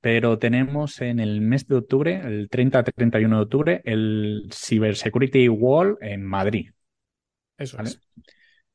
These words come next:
Speaker 2: Y nos comunicaron por línea interna,
Speaker 1: Esto es
Speaker 2: eh,
Speaker 1: primicia, ¿eh?
Speaker 2: que Vital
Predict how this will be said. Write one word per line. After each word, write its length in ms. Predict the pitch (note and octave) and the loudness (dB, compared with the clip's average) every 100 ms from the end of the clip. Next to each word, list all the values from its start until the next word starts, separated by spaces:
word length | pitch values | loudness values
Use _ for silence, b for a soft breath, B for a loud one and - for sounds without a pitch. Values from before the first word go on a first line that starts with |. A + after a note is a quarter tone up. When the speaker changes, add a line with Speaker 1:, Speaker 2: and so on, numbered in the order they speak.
| _ | _
Speaker 2:
Y 360 | F3+ G3+ A3 A3+ | 2 4 4 0
nos 420 | D#3+ D3 D#3 - | -2 0 -2 -4
comunicaron 720 | - D3 D3 C#3+ E3+ F3 E3+ | -4 -4 -2 -2 -2 0 -2
por 280 | D3+ D3+ C#3+ | 0 -2 0
línea 340 | D3 D#3+ D3+ | -2 0 0
interna, 800 | C#3+ C3 C3 F3 F#3 F#3 G3 G#3+ A#3+ _ | -2 -4 0 0 2 0 0 -2 -10 _
Speaker 1:
Esto 260 | C#3+ C3+ C3+ | -8 -2 -2
es 60 | |
Speaker 2:
eh, 0 | |
Speaker 1:
primicia, 540 | C3 G#2+ A2 - F#2+ B2 | 0 2 2 2 0 -2
¿eh? 80 | - B B B _ _ _ _ | -4 B B B _ _ _ _
Speaker 2:
que 160 | C#3 C#3 | -6 -6
Vital 480 | C#3 F3 E3+ F3 | 0 0 2 0